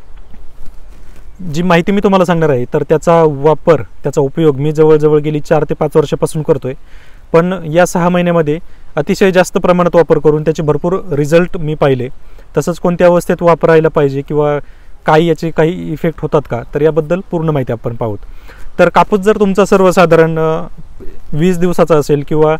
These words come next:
एकवीस दिवसाचा असेल किंवा तुम्हाला फ-, पहिली फवारणी करायची असेल कीटकनाशक, बुरशीनाशकची,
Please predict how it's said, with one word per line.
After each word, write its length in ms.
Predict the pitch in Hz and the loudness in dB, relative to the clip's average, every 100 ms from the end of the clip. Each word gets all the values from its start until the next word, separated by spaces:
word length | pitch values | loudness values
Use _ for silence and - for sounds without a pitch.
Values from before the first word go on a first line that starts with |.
| - - - | -6 -8 -2
एकवीस 280 | 147 165 156 | -2 0 -2
दिवसाचा 360 | 151 165 - | 0 0 0
असेल 180 | 151 165 | 0 -2
किंवा 180 | 160 190 | 0 2
तुम्हाला 220 | 180 170 170 | 2 2 2
फ-, 260 | 180 175 | 2 2
पहिली 240 | 180 170 185 | 2 2 2
फवारणी 380 | 175 170 175 170 | 4 4 4 2
करायची 260 | 170 160 | 2 2
असेल 180 | 160 165 | -2 -4
कीटकनाशक, 420 | 180 165 156 151 160 | -4 -2 -2 -4 -6
बुरशीनाशकची, 760 | 151 151 147 127 123 117 110 | -4 -2 -2 -4 -6 -8 -12